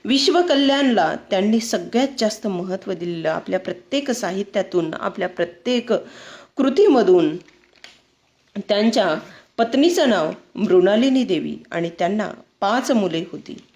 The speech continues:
त्यांनी मरेपर्यंत आपल्या प्रत्येक साहित्यातून राष्ट्राप्रती देशप्रेम आणि भारतीय संस्कृतीचं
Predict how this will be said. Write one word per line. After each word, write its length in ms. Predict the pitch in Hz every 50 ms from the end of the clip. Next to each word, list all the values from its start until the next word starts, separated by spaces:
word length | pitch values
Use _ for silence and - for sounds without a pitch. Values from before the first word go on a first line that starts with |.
| _ _ _ _ _ _ _ _ _ _ _ _ _ -
त्यांनी 640 | 269 262 285 294 269 220 185 175 196 208 - - - _ _ _ _ _ -
मरेपर्यंत 840 | - 202 214 226 262 302 302 - 330 269 269 311 330 339 403 - 208 - - - - -
आपल्या 280 | - 247 247 240 240 240
प्रत्येक 560 | 233 226 208 - - - - 311 349 339 349
साहित्यातून 840 | 311 - 269 220 214 214 233 226 - - 226 220 - 185 175 165 170 - - -
राष्ट्राप्रती 840 | - 190 190 190 - - 240 233 226 - 202 180 180 - 170 156 - - - - - - - -
देशप्रेम 720 | 180 220 254 285 277 339 311 - 269 220 202 190 175 170 165 - -
आणि 160 | 202 190 185
भारतीय 480 | 190 185 180 170 170 170 - 247 285 294
संस्कृतीचं 920 | 294 311 233 214 208 - - 233 233 233 233 196 170 - 180 156 160